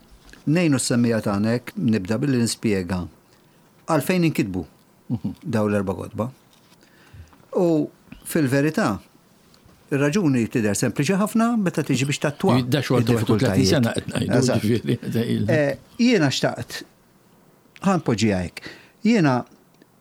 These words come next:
Speaker 1: dejjem kont, waħda mill-affarijiet berra f'moħħi kienet din, Malta fl-elf disajn mija ħamsa u erbajn wara l-gwerra ħarġet gżira mfarka, infarka fiżikament, infarka ekonomikament,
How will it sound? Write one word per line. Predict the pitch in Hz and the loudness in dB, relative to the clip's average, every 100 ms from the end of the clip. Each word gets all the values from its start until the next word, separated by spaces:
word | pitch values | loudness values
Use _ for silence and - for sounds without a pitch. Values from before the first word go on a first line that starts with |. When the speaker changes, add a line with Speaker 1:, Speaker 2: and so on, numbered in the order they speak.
| _ | _
Speaker 1:
dejjem | 131 143 127 | -2 2 2
kont, | - 123 110 - - | 0 0 0 -4 -4
waħda | 156 120 117 | -2 0 0
mill-affarijiet | 120 - 107 113 156 | 0 0 -2 -4 -4
berra | 104 110 127 | 0 0 0
f'moħħi | - 160 - 113 | -2 -2 -2 -2
kienet | 113 113 110 | 0 0 0
din, | 110 98 | -2 0
Malta | 143 165 - 104 - - _ | 2 2 0 -4 -6 -12 _
fl-elf | - 131 104 | -6 -2 -2
disajn | 110 117 | -2 0
mija | 104 98 | 0 -2
ħamsa | 98 131 | -2 -2
u | |
erbajn | 160 139 98 | 0 0 0
wara | 110 131 | 2 0
l-gwerra | 143 120 92 - - _ _ _ | 0 0 -2 -6 -12 _ _ _
ħarġet | - 110 98 95 - | -4 -4 -2 -4 -4
gżira | 143 123 127 107 | -2 2 2 0
mfarka, | 113 175 147 196 - _ _ _ _ _ _ | 0 -2 0 -2 -4 _ _ _ _ _ _
infarka | 139 117 151 110 104 95 - | -4 0 -2 -2 -4 -4 -10
fiżikament, | - 135 95 117 127 190 220 - - - - - - | -4 -2 0 0 2 2 0 -6 -18 -20 -20 -8 -4
infarka | 123 147 117 117 - | 0 0 0 -4 -2
ekonomikament, | - 113 110 117 143 151 196 214 - | -2 2 2 2 2 2 2 2 -2